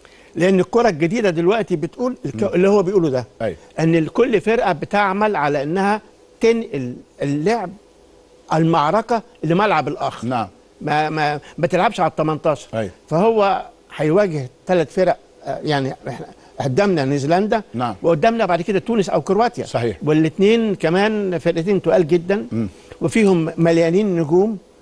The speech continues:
Speaker 1: واحنا شفنا تجربة تونس مع فيتوريا،
Speaker 2: مم.
Speaker 1: وعملوا ماتش كويس جدا.
Speaker 2: نعم.
Speaker 1: وتونس مهما كان ماتشاتها مع منتخب مصر بتبقى،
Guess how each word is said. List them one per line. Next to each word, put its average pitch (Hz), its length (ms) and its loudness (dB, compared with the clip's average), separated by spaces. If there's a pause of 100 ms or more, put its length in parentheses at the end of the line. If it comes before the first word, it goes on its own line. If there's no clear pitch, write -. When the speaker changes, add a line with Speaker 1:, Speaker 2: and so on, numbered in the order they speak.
(240)
Speaker 1:
واحنا 170 240 0
شفنا 190 280 2
تجربة 170 480 0
تونس 185 300 2
مع 135 840 -4
فيتوريا، 208 440 0 (300)
Speaker 2:
مم. 117 140 -2 (100)
Speaker 1:
وعملوا 165 320 2
ماتش 175 220 -2
كويس 147 220 0
جدا. 180 260 -2
Speaker 2:
نعم. 196 140 -6
Speaker 1:
وتونس 185 340 2
مهما 175 240 0
كان 170 320 0 (320)
ماتشاتها 156 440 -2
مع 147 200 0
منتخب 151 340 -4
مصر 170 240 -2
بتبقى، 139 540 0